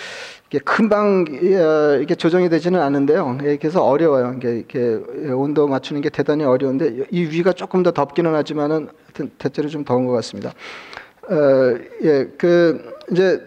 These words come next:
그러니까, 예, 도무지 안 돌봤다, 이제 그렇게 얘기하니까,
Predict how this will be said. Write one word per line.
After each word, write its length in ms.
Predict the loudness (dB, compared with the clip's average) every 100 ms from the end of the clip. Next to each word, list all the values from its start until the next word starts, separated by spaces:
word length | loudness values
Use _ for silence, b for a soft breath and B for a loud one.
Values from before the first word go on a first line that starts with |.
| -10
그러니까, 360 | -2 0 2 0 -4 -6 0
예, 240 | 2 2 -2 -6
도무지 260 | 0 2 2
안 180 | 2 2
돌봤다, 440 | 2 0 0 0
이제 120 | 0 0
그렇게 260 | 0 0
얘기하니까, 720 | 2 2 0 2 0 0 -4